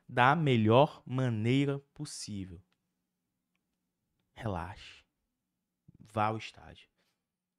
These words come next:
Se tu conseguir sair cedo, chegue cedo na Arena Castelão pra ajudar a festa. O jogo sete horas é complicado. Se a gente passar,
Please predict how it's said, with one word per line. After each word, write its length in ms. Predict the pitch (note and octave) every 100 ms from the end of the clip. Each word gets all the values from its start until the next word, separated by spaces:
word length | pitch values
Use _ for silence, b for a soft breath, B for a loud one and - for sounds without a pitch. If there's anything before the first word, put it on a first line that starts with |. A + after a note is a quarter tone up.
| _
Se 100 | -
tu 80 | -
conseguir 260 | A#2+ A#2+ A#2+
sair 200 | A#2 A2+
cedo, 440 | - A2+ B2 A#2+
chegue 320 | - - C3
cedo 280 | - A#2+ A2+
na 80 | A2+
Arena 200 | G#2 G#2
Castelão 420 | G#2+ - G#2 G#2
pra 160 | F#2+ G2+
ajudar 260 | G2+ G2
a 40 | F#2+
festa. 360 | - F#2+ - _ b b b B2
O 40 |
jogo 200 | B2 A#2+
sete 320 | C3 A#2+ -
horas 340 | C3 A#2 - - _ -
é 100 | A2+
complicado. 540 | - A#2+ C#3 G#2 E2
Se 120 | - D3+
a 60 |
gente 220 | D#3 D#3
passar, 640 | - G#2 E3 F3+ G#2+ -